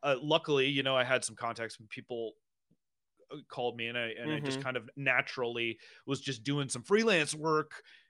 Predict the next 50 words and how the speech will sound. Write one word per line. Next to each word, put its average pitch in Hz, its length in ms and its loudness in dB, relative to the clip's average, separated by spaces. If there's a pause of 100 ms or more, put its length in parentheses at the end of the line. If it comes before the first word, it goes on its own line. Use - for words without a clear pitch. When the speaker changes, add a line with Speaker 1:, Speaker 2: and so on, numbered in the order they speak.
(120)
Speaker 1:
until 151 640 6
I 143 80 4
could 139 140 -2
figure 139 220 2
out 127 140 2
what 127 120 -6
was 123 200 -6
next. 147 600 -4 (400)
And 139 500 4 (520)
I, 135 200 -2
it, 147 240 2
I 143 100 6
was 139 180 2
lucky 156 300 2
enough 131 300 2
that 127 120 0
it 123 40 2
was 123 140 -4
just, - 260 -6
I 127 100 -2
was 123 340 -2 (280)
good 143 180 -2
enough 151 180 -2
what 143 120 2
I 135 80 2
did. 143 180 0
The 123 80 0
phone 139 280 -2
kept 135 240 -4
ringing, 143 380 0
but 151 100 -4
it - 160 -12
probably - 260 -4
took, - 240 -10
like, 131 220 -2 (160)
three 202 440 -4
years 147 600 -2 (480)
before 175 520 10
Speaker 2:
Mm-hmm. 139 100 0 (140)
Speaker 1:
I, 170 60 8
I 180 40 8
had 170 120 4
just 151 220 0
had 175 140 4
my 139 120 2
first - 360 -4
kid 226 320 2
at 233 100 -2
the 220 80 -4
time. 208 560 0